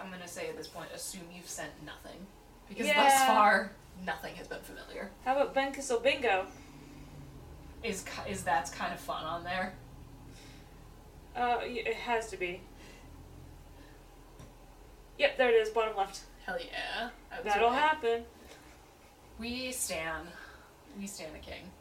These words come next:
Speaker 2: Nerd alert.
Speaker 1: Yep.
Speaker 2: Oh, that's where it gets weird.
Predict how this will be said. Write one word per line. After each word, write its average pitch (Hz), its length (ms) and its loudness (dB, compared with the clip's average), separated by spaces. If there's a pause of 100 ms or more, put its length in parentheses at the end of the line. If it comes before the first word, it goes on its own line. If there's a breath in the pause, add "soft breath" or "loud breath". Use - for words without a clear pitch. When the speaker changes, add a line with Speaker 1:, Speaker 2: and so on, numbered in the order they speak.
(120)
Speaker 2:
Nerd 294 240 -2
alert. 240 420 -4 (760)
Speaker 1:
Yep. 165 240 -2 (160)
Speaker 2:
Oh, 233 240 10
that's 247 440 4
where - 140 0
it - 120 -10
gets - 240 -10
weird. - 320 -8